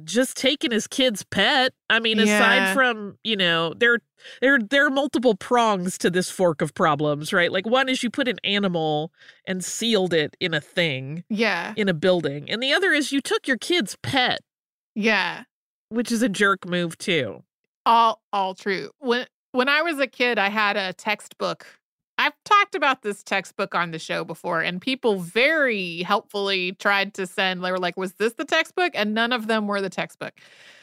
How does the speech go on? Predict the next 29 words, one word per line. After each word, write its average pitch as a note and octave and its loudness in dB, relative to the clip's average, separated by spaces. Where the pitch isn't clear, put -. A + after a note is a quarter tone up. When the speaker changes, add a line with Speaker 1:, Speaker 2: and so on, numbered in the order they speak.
Speaker 2:
Uh, F#3 2
it G#3 0
was G#3+ -2
a G#3+ -4
textbook A#3 -4
that G#3+ 2
I G3+ 4
remember G#3 -2
having F#3+ -2
a F3+ -4
section F#3+ -6
that F3 -6
was F#3 -8
about, F3 -2
like, E3 -6
"Here D#4+ 2
are A3 4
things G#3 -4
that - -6
people A3 -2
used A#3+ -2
to C#4+ -6
think D4+ -2
about C#4+ 2
life D#4 0
that F#3+ -6
they G3+ -2
don't C4+ 0
anymore." G#3 -2